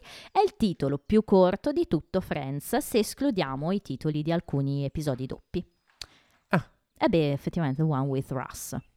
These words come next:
Speaker 1: Corto, titolo brevissimo. Chi parla di più in questo episodio è Monica, quarantotto battute, Joy ne ha trentaquattro, è evidente che il divario è poco perché sono tutti abbastanza protagonisti. Dai, giro di personaggi preferiti.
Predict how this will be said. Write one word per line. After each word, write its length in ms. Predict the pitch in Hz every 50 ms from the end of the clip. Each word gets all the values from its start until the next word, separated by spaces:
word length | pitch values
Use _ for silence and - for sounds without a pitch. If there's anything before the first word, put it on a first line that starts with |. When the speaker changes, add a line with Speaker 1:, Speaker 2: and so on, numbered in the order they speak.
| _ _ -
Speaker 1:
Corto, 380 | 156 147 147 - - - 151 - _ -
titolo 280 | 226 214 - 269 277
brevissimo. 680 | 220 208 - 277 240 175 - - - - - 95 - - - - - - - - - -
Chi 160 | - 254 220
parla 380 | - 233 220 220 208 208 185 180
di 80 | 165
più 100 | - 220
in 80 | 202 190
questo 220 | - 156 - -
episodio 300 | - - 254 392 539 622 -
è 200 | 659 605 539 339
Monica, 440 | 175 147 147 147 147 - 160 151
quarantotto 680 | - - 190 180 175 180 180 170 - 196 180 - - 160
battute, 560 | 156 156 - - - 131 123 - 185 214 220
Joy 300 | 196 - 247 233 226 226 254
ne 140 | 320 302
ha 140 | 196 147 160
trentaquattro, 880 | - - 180 180 180 - 208 196 - - 139 120 113 - _ 170 160 175
è 60 | 156
evidente 500 | 131 127 139 147 139 135 131 127 - 143
che 120 | - - 147
il 60 | 139
divario 540 | 139 151 143 143 123 120 127 131 135 135 - - _ -
è 100 | 170 -
poco 360 | - - - - - 147 139
perché 340 | - 147 - - 151 - - _ _
sono 300 | - - 381 330 202 -
tutti 200 | - 131 - 160
abbastanza 640 | 143 135 - - - - - 220 107 - - -
protagonisti. 680 | 127 - - - - 123 123 127 - - - - - - - -
Dai, 240 | _ 226 214 165 143 - - _ _ _ _ -
giro 320 | - 185 - 277 330 330 277
di 100 | 202 208
personaggi 640 | - 214 202 - - - 165 175 208 277 254 - 359
preferiti. 640 | - - 392 392 - 466 427 175 143 - - -